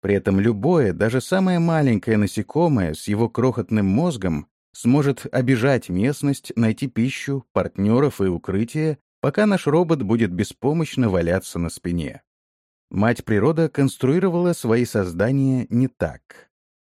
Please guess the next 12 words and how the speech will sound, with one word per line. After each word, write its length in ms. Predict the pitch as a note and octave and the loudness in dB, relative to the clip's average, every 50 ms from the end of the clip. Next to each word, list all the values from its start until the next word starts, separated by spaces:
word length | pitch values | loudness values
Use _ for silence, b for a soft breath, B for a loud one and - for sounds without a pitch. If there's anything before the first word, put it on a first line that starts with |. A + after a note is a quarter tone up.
| _ _ _ _ _ | _ _ _ _ _
В 160 | - - - | -20 -20 -4
природе, 480 | - - C3+ C3+ D3 G#3 A3 E3 A2+ F#2 | 0 2 4 4 6 4 4 2 0 -2
понял 420 | - _ A#2 A#2 G#2+ F#2+ F#2 F2+ | -2 _ 0 2 2 2 2 0
Брукс, 480 | E2 F2 A#2 G2+ - - - - - - _ _ _ _ _ | -2 0 -2 -2 -2 -4 -12 -16 -18 -20 _ _ _ _ _
животные 640 | - F2+ F#2+ G2 F2+ G#2 A#2 A#2 - G#2 G#2 G#2 G2+ | -4 -2 0 2 2 2 0 0 0 0 2 2 4
не 140 | G2+ G#2+ | 4 2
запрограммированы 880 | G#2 G#2 A2+ - - A#2+ G#2 A#2 B2+ C3+ D#3+ F3 F3 D3 A#2+ A#2+ A2+ G#2+ | 2 0 -2 0 -2 -2 0 2 0 2 2 0 0 0 2 2 2 4
на 100 | G#2+ G#2+ | 2 2
ходьбу 540 | - - G2 F#2 F2 E2 D#2 A#2+ D3+ D#3+ - | 0 -2 -4 -4 -4 -4 -2 -2 -2 -2 -4
с 80 | - | -8
самого 500 | - - - - B2+ A2+ A2+ G#2+ G#2 G#2+ | -12 -16 -4 0 0 2 2 2 2 2
рождения. 760 | A2 B2+ C3 D3 C3+ C#3 B2 F#2+ E2+ D#2+ C#2 B1 A1 - - | 2 2 0 -2 -2 0 0 0 0 -2 -4 -8 -10 -12 -18